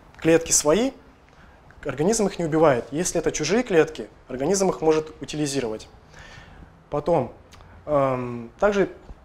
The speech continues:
стволы клетки могут, например, помочь нам, эм, ну, восстановить нервные клетки, восстановить мышечные клетки, различные,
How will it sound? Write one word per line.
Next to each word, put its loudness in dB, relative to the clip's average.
стволы 0
клетки 2
могут, 0
например, -2
помочь 0
нам, -2
эм, -10
ну, 0
восстановить 0
нервные 4
клетки, -4
восстановить -2
мышечные -4
клетки, -4
различные, -4